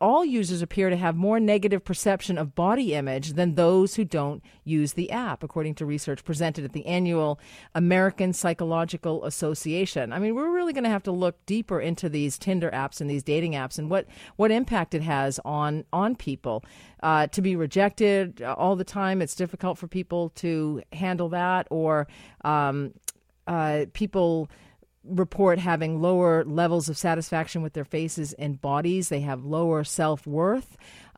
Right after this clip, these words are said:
than the men and women who did not use Tinder. Uh, so that's an interesting finding. In the study, there were a thousand wi-, a thousand and forty-four women and two hundred and seventy-three men,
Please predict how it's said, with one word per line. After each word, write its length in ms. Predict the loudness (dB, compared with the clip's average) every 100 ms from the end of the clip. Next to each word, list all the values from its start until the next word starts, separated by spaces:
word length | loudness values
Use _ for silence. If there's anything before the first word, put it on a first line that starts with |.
| -6
than 280 | 0 4 4
the 60 |
men 400 | 4 4 4 2 2
and 180 | 2
women 360 | 2 2 0 -2
who 180 | -2 -4
did 300 | 0 -2 -2
not 360 | -2 -2 -2
use 460 | -4 -2 0 0 -4
Tinder. 540 | -4 -2 -2 -4 -6 -8 -20 -20 -20 _
Uh, 380 | -2 2 2 2
so 220 | 0 2 4
that's 260 | 2 0
an 80 | -4
interesting 680 | -2 0 2 0 0 -2 -2
finding. 540 | -2 -2 0 -2 -2
In 80 | -2
the 80 | -2
study, 540 | 0 0 2 0 -4 -4
there 140 | -2
were 100 | 0
a 60 | -2
thousand 640 | 0 0 0 0 -2 -2 -4 -20 -18
wi-, 240 | -4 -2 -2 _ _ _
a 120 | -10 0
thousand 320 | 2 2 0
and 100 | 0
forty-four 420 | 2 2 2 2
women 300 | 2 2 2
and 160 | 0 0
two 220 | 0 2
hundred 240 | 2 0
and 80 | -2
seventy-three 600 | 0 0 0 -2 -2 0
men, 460 | 0 0 0 0